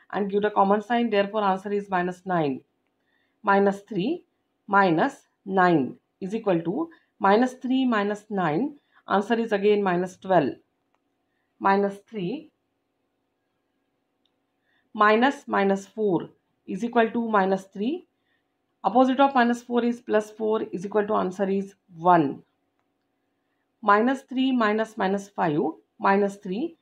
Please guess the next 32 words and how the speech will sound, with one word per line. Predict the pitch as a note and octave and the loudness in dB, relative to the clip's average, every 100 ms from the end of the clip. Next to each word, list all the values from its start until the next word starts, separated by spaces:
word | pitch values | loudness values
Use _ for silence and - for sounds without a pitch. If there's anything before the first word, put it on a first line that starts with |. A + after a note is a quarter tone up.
| _ _ | _ _
plus | A3 A3+ A3+ | 2 2 0
five | - A3 G#3+ G#3+ A#3+ - _ _ _ | 0 0 2 -2 -8 -14 _ _ _
is | A#3+ G#3+ | -8 -6
equal | A3+ G#3+ G#3+ | -4 0 0
to | G#3+ G#3+ G#3 G3 _ _ | 0 -6 -8 -12 _ _
the | F#3+ G3 | -4 2
signs | G#3 G3+ | 4 4
of | A#3+ A3+ | 2 0
both | A3+ G#3+ | -2 0
the | |
numbers | A3+ G#3+ G#3 G#3 | -2 0 -2 -2
are | A3 G3+ | -4 -4
different. | G3+ G3+ G#3+ G3+ | -4 -6 -4 0
Therefore, | G3 G3 G3 G3 G3 _ _ _ - | 0 -2 -4 -4 -6 _ _ _ -2
five | G#3+ A3 | 0 2
minus | A3 A3 | 0 -2
three | - A3+ | -6 -10
gives | G3 F#3+ F#3 | -6 -4 -4
you | G3 F3+ - | -4 -6 -4
two, | A3+ D#4 _ _ - | -6 -6 _ _ -4
and | F#3+ | 2
answer, | F#3+ G3 A#3 A3+ - | 2 2 2 0 -2
sign | - G#3 A#3+ | -2 0 2
of | A3+ | -2
the | A#3 | -4
bigger | G#3+ G#3 | -4 -4
number. | G#3 G#3 G3+ | -2 -2 -2
Therefore, | F#3+ F#3+ F#3+ G#3 | 0 -2 -2 -2
answer | F#3 F3+ F#3 | -2 -4 -10
is | F#3 | -12
plus | - E3+ E3+ | -10 -10 -10
two. | - D3 | -12 -12